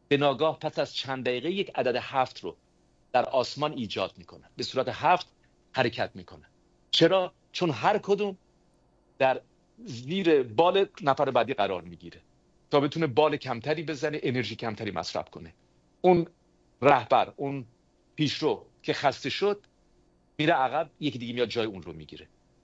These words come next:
بنابراین آیا مرکز فرماندهی وجود داره؟ نه. این زیبایی امرجنس. آیا مرکز فرماندهی وجود داره؟ وجود نداره. که اگر وجود داشت همه می‌خوردن تو هم دیگه.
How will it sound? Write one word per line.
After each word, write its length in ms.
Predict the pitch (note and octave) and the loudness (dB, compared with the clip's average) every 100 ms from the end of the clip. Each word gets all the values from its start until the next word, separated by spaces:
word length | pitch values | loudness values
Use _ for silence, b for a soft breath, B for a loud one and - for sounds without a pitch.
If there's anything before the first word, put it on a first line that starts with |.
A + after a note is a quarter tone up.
| _ - | _ 4
بنابراین 340 | D#3 D3+ D#3+ | 6 6 4
آیا 240 | - D#3 | 2 4
مرکز 480 | E3 D3 C3+ C#3 D#3+ | 4 4 2 0 -2
فرماندهی 540 | E3+ C#3+ C3 C3 C#3 E3+ | 0 0 -2 -2 -2 -4
وجود 320 | C3 B2 A2 | -6 -10 -8
داره؟ 360 | A#2 A#2 B2+ _ _ _ _ _ F#2+ | -6 -6 -10 _ _ _ _ _ -8
نه. 200 | F2+ - _ _ _ _ | -8 -10 _ _ _ _
این 200 | A#3 G3+ | 6 6
زیبایی 480 | A#2+ A#2+ G#2 G2 F#2+ | 4 0 0 -2 -4
امرجنس. 720 | F2+ E2+ - D#2 - - - - | -8 -10 -10 -12 -12 -12 -4 4
آیا 240 | D3+ F3+ | 8 8
مرکز 460 | D#3 B2 A2 A#2+ A#2+ | 8 2 0 -6 -6
فرماندهی 640 | - A#2 A2+ A2+ A#2 C3 | -2 -2 0 0 0 0
وجود 320 | A2+ - D#2+ | -4 -8 -12
داره؟ 220 | D#2+ D#2+ B - | -14 -14 B -8
وجود 260 | G2+ A2+ G2 | -2 0 2
نداره. 280 | E2+ C#2+ - _ B B B - | 0 -4 -14 _ B B B 6
که 100 | B3+ | 8
اگر 200 | A3+ G3 | 8 4
وجود 400 | E3+ D3 E3+ C3+ | 2 0 -2 2
داشت 240 | G#3+ - | 0 2
همه 200 | F3 G#3+ | 0 2
می‌خوردن 420 | A#3+ - F3+ D#3 | 0 0 0 0
تو 100 | C3+ | -2
هم 200 | A#2+ G2+ | -6 -6
دیگه. 240 | F#2 E2+ | -8 -12